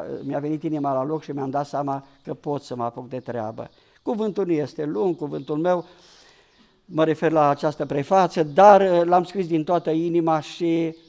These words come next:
m-am rugat lui Dumnezeu să mă ajute să fiu liber în aceste zile,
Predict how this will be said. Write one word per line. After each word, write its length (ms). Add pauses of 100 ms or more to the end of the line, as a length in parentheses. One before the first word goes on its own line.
(440)
m-am 200
rugat 240
lui 120
Dumnezeu 600
să 560 (320)
mă 120
ajute 400
să 180
fiu 240
liber 420
în 140
aceste 500
zile, 560